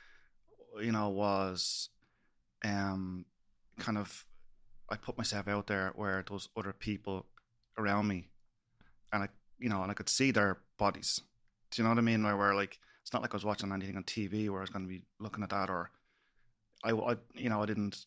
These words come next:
I played football a bit, but then, you know, you wouldn't see many people in dressing room. So it, there wasn't really anything there that,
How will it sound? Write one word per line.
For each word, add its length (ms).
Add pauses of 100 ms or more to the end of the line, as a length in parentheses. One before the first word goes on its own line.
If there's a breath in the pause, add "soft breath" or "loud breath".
I 60
played 240
football 340
a 40
bit, 260
but 100
then, 340 (1160)
you 120
know, 80
you 120
wouldn't 160
see 100
many 200
people 220
in 20
dressing 240
room. 60
So 180
it, 180
there 100
wasn't 260
really 160
anything 420
there 460 (920 soft breath)
that, 300